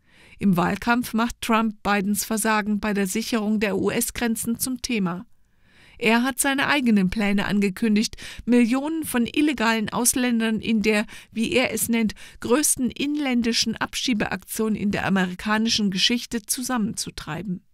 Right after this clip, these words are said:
In der Vergangenheit gab es immer wieder Zeiten, in denen die Differenzen zwischen Demokraten und Republikanern in wichtigen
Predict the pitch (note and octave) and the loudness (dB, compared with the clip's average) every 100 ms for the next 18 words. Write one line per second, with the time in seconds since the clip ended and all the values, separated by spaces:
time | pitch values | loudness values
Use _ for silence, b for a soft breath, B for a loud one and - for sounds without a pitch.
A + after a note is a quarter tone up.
0 | _ _ _ _ B B B B B B | _ _ _ _ B B B B B B
1 | A3 A#3 A#3+ A#3 B3+ D#4 D#4+ D4+ - B3+ | 2 4 4 2 0 0 -2 -2 -2 0
2 | B3+ B3 - C#4 D4+ B3+ A3 A3 - A#3+ | 0 -2 -4 -2 0 2 2 0 -2 -2
3 | G3+ - G3+ G3+ G3 G#3 G3 F#3+ G3 F3+ | -2 -2 -4 -2 0 2 4 4 2 0
4 | G#3 G#3+ G#3 A3+ A#3+ - A3+ - G#3 G#3 | 0 0 0 0 0 0 -2 -2 -2 0
5 | G#3 G#3+ G3+ - A3 A#3 G#3+ G3 - G#3 | 0 0 0 0 -2 0 -2 -4 -4 -4
6 | F#3 F#3+ G#3 - A3 A#3 A#3+ A3 G#3 G#3 | -4 -2 -2 -2 -2 2 2 0 -2 0
7 | A3+ - - A#3 | -2 -4 -6 -6